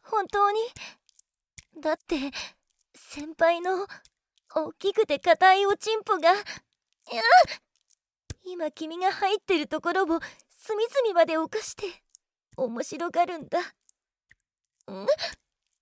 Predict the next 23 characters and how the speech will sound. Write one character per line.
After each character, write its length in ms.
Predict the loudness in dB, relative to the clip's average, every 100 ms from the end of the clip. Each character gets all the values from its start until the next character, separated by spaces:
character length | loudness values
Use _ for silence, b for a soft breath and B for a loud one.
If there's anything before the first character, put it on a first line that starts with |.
| _ _ -20 -20 _ -16
そ 120 | -10
れ 100 | -8
に 160 | -6 -8
君 280 | -6 -6 -4
と 80 |
違 180 | -6 -6 -8
っ 60 | -8
て、 220 | _ -12 -12 B B B B -20 _ _
一 120 | -14 -12
回 260 | -10 -8 -4
じ 80 |
ゃ 80 | -4
全 240 | -2 -6 -6
然 260 | -8 -6
満 240 | -4 -4 -4
足 240 | -6 -8
し 60 | -8
て 140 | -8
く 120 | -6
れ 120 | -4
な 120 | -2 -2
く 100 | -4
て。 140 | -8